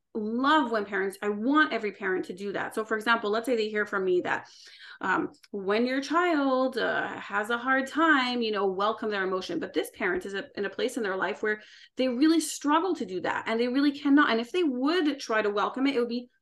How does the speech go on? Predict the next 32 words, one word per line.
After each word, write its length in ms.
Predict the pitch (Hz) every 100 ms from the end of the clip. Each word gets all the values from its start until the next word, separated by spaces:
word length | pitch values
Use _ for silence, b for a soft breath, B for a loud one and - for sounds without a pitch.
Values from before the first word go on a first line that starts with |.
| _
completely 460 | 208 - 202 277 277
inauthentic, 540 | 269 269 214 - - - _ _ -
completely 480 | 202 - 208 233 269
fake, 320 | 269 180 -
because 240 | - 196
they're 120 | 180
inside 480 | 175 233 247 269 262
of 120 | 233
themselves. 420 | 196 196 196 170 - B B
They're 80 | 208
freaking 480 | 202 - 254 247 240
out 160 | 175 180
and 80 |
they're 100 | 202
thinking 300 | - 202 196
like, 260 | 185 175 - _ _ _ -
"What 260 | 220 247
is 120 | 370 302
wrong 180 | 320
with 100 | 294
you? 120 | 277 233
Why 280 | 208 262
do 60 | 320
you 60 | 339
have 100 | 320
such 120 | 330
a 40 |
hard 180 | 294 302
time 160 | 302 294
with 120 | 294
things?" 240 | 285 277
And 120 | 233